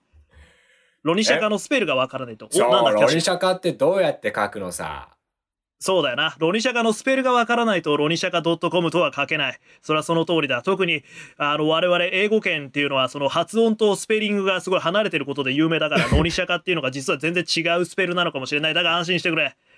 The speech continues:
Speaker 2: キャシー安心してくれ。そしてリスナー安心してくれ。あー、あのー、あれだ。えー、ロニシャカ、<laughs> 何を話してるのか一瞬忘れたぞ。ロニシャカ、<laughs> ロニシャカの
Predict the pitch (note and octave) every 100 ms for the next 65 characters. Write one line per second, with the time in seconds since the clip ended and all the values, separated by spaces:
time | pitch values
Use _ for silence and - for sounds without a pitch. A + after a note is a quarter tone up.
0 | _ F3 E3 E3 D3+ D#3 E3 D#3+ C#3+ D3
1 | D3+ D3+ D3+ E3+ D3+ D#3 D3+ D#3 D#3+ D3
2 | - _ _ - - - - C#3+ C#3 C3+
3 | B2 - _ - - C3+ C3 C3 C3 B2+
4 | B2 C3 D3 _ - D3+ C#3+ C3+ A#2+ -
5 | C#3 B2+ B2+ C3+ D3+ F#3+ G3 F#3+ - E3
6 | F3 F3 D3+ D3 D3+ C3+ C#3 E3 - E3
7 | C#3 A2 G#3+ G3 C#4 G#3 - A3+ G#3+ G#3
8 | - G3+ - E3+ A3+ A#3 A#3 A#3 A3 _
9 | _ _ F#3+ G3+ B2